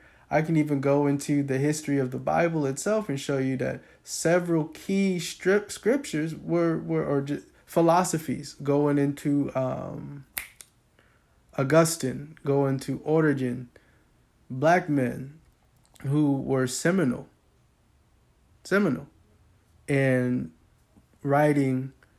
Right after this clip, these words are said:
or putting together, 'cause they didn't write it. That didn't come until much later.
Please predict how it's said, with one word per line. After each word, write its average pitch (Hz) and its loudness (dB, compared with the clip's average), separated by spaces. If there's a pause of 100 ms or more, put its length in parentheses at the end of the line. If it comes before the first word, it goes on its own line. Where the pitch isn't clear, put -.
(160)
or 135 2
putting 165 4
together, 147 0
'cause 135 2
they 143 4
didn't 131 0
write 139 0
it. - -10
That 139 -6
didn't 143 -8
come 131 -6
until 131 -6
much 135 -8
later. 135 -8